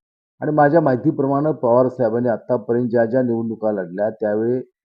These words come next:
जवळजवळ पाच चिन्ह त्यांनी या ठिकाणचा वापर केला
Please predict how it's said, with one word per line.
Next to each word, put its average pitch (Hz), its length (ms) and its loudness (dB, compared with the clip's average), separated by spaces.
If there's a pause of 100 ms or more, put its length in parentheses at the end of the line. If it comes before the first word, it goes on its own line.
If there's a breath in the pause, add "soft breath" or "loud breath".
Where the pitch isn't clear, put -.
(680)
जवळजवळ 131 520 4
पाच 156 400 4
चिन्ह 135 260 2
त्यांनी 117 600 -2
या 107 100 -2
ठिकाणचा 101 480 -10
वापर 90 300 -8
केला 78 340 -18